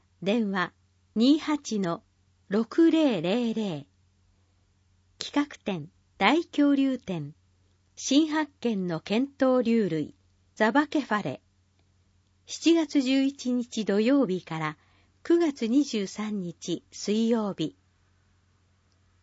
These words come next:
テーマ展、会津の絵画。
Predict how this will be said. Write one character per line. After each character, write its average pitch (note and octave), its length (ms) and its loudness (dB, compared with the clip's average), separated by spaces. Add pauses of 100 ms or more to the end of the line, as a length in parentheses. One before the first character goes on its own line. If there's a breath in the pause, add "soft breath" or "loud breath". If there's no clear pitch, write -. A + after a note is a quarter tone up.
(340)
テ D4+ 220 4
ー D4 40 4
マ C#4+ 180 2
展、 D#3+ 320 -10 (800)
会 B3 260 4
津 D4 140 0
の C#4+ 140 4
絵 A#3 320 -4
画。 F3 260 -6